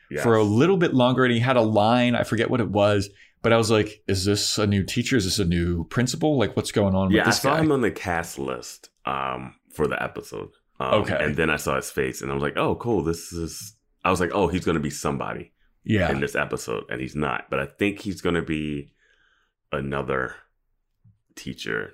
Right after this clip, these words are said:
Speaker 1: that's, he's gonna be a character. They lingered on him too long.
Speaker 2: Yeah, he had
Speaker 1: Yeah.
Speaker 2: a line, and it was like they lingered on him too long. He was too, too close to the vicinity of, like, major characters, and I was
Speaker 1: Mm-hmm.
Speaker 2: like,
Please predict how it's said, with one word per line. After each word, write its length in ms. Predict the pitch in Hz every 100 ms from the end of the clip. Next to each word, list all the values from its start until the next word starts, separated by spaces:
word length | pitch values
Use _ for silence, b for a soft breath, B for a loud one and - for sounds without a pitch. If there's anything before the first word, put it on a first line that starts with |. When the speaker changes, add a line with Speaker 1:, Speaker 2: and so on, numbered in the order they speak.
| -
Speaker 1:
that's, 580 | 58 - - - - - _
he's 320 | - - 107 110
gonna 160 | 120
be 160 | 92 92
a 40 |
character. 420 | - 76 65 - 67
They 140 | 82
lingered 380 | 90 98 95 76
on 120 | 71
him 100 | 67
too 200 | - 67
long. 300 | 57 55 55 _
Speaker 2:
Yeah, 440 | 98 104 82 85 92
he 160 | 131
had 240 | 127 135 131
Speaker 1:
Yeah. 120 | 113
Speaker 2:
a 20 |
line, 420 | 104 104 107 127
and 160 | 135 101
it 140 | 98
was 180 | 95 101
like 180 | 98 90
they 100 | 92
lingered 320 | 92 120 135
on 100 | 135
him 100 | 127
too 160 | 127 131
long. 180 | 110 98
He 100 | 101
was 120 | 95
too, 260 | - - 120 -
too 220 | - 160
close 360 | 156 135 131 -
to 60 |
the 80 | 113
vicinity 540 | 101 95 120 110 107 104
of, 160 | 85
like, 220 | 95 87
major 340 | 95 98 95 90
characters, 720 | - 92 87 87 85 87 87
and 80 | 85
I 20 |
was 100 | -
Speaker 1:
Mm-hmm. 60 |
Speaker 2:
like, 140 | 85